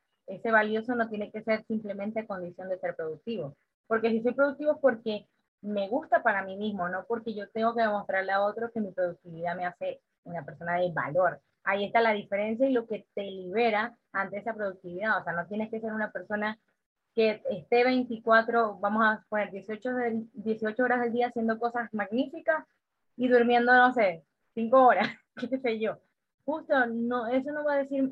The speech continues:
hablar más de ti o menos del otro. Más, no vas a ser una persona de mayor valor porque le dediques toda tu vida al trabajo. Justo era lo que decíamos. Vas a caer en patologías y segundo, no sabemos hasta cuándo va a durar esto.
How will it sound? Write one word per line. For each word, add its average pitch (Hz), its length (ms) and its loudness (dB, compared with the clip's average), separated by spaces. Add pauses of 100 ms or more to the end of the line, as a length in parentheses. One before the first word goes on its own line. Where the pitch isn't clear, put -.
hablar 240 340 4
más 247 220 -2
de 240 100 -4
ti 254 200 0
o 247 160 0
menos 220 340 -2
del 208 140 -6
otro. 233 300 -6 (180)
Más, 220 380 -4
no 233 100 2
vas 247 180 4
a - 40 -6
ser 254 80 -2
una 247 140 0
persona 226 300 -4
de 202 80 -6
mayor 196 280 -6
valor 220 340 0
porque 180 340 -8 (380)
le 220 160 4
dediques 226 500 0
toda 220 240 6
tu 220 60 -8
vida 202 140 0
al 185 100 -2
trabajo. 175 420 2
Justo 214 320 0
era 214 180 4
lo 202 140 0
que 190 120 -6
decíamos. 180 440 -2 (640)
Vas 226 180 6
a 247 100 4
caer 196 240 0
en 220 100 -6
patologías 262 640 2 (160)
y 214 120 -12
segundo, 240 600 0 (300)
no 247 180 2
sabemos 262 320 4
hasta 233 200 -2
cuándo 220 260 0
va 220 120 2
a 214 40 0
durar 202 300 -2
esto. 196 260 -12